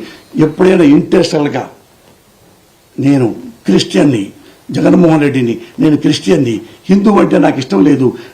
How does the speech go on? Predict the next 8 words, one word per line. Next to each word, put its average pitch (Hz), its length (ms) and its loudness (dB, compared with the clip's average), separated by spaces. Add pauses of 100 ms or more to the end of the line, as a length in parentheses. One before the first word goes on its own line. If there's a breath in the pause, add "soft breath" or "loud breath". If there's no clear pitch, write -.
(120)
పలగొట్టండి" 240 720 0 (100)
అన్నాడు 151 280 0
ఎప్పుడన్నా? 143 400 -2 (1500)
ఆఫ్ 131 220 -2
ద 170 40 2
రికార్డ్ 165 360 0
అని 165 140 0
అన్నాడా? 160 440 -2